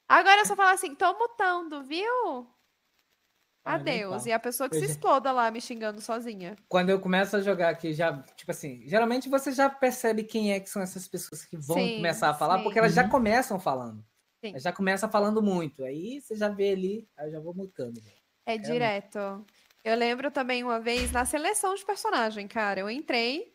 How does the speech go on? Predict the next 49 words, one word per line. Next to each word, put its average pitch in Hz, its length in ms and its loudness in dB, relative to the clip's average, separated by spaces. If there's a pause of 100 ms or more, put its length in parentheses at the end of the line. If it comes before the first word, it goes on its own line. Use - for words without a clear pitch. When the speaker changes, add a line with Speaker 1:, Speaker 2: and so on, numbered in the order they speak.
(440)
Speaker 1:
e 262 80 -6
quase 339 360 4
ninguém 302 260 -2
joga 233 220 -2
de 214 100 -8
Viper. 196 420 -2
Hoje 285 180 0
em 311 60 -4
dia, 285 140 0
Speaker 3:
Uhum. - 60 -2
Speaker 1:
mais 269 180 0
gente 254 160 -4
joga 240 200 -2
de 233 80 -8
Viper 233 300 0
porque 285 240 -6
ela 262 180 2
foi 254 240 -2
reformulada 254 680 2
e 240 40 -4
tal. 233 260 0
Mas 269 120 -4
assim, 330 160 -2
eu 240 80 -2
sou 269 160 -2
main 294 200 -2
Viper 214 520 0
desde 269 400 -2
o 427 80 2
beta. 254 560 2
Eu 202 160 -4
só 220 440 2
jogo 269 340 2
de 269 120 -6
Viper. 226 420 0
Ocasionalmente, 277 540 -4
se 269 40 -4
alguém 233 160 -4
pegar 226 240 2
a 220 140 2
Viper, 214 160 -4
eu 247 60 -4
jogo 247 180 -2
de 247 60 -4
alguma 240 160 -4
outra 285 140 -4
coisa. 233 220 -2
Mas, 220 180 -4
tipo, - 220 -8